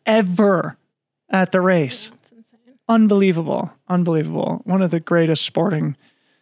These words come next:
Speaker 1: performances in memory. The things that come to mind outside of running, Coco Gauff at the U S Open, like, nineteen years old.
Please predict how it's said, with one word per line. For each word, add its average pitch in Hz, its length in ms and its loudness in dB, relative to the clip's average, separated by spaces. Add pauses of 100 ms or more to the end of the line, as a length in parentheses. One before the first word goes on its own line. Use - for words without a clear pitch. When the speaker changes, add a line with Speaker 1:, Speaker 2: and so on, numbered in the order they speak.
(320)
Speaker 1:
performances 156 920 -2 (440)
in 160 120 -6
memory. 151 360 -4 (320)
The 202 120 0
things 277 260 0
that 254 80 0
come 226 160 2
to 202 40 4
mind 175 380 0
outside 165 420 0
of 156 80 -4
running, 160 400 -2 (2000)
Coco 208 340 2
Gauff 175 600 -2
at 170 240 -2
the 175 100 0
U 175 160 2
S 160 160 -2
Open, 202 440 0 (1080)
like, 170 140 -2
nineteen 170 640 -2
years 170 300 -4
old. 165 540 0